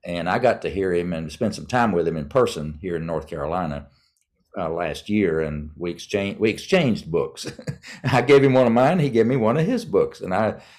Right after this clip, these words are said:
enjoyed reading his, and he enjoyed reading mine. But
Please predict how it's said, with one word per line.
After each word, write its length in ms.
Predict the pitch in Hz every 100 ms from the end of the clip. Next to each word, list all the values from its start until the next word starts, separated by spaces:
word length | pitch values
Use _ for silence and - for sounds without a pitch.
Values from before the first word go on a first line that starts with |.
| _
enjoyed 420 | 107 104 107 98
reading 440 | 95 95 92 92 - _ _ _ _ _ _ - _
his, 340 | - 107 117
and 80 | 131
he 100 | 95
enjoyed 220 | 131 107
reading 220 | 107 95 117
mine. 280 | 147 87 76
But 260 | 78 -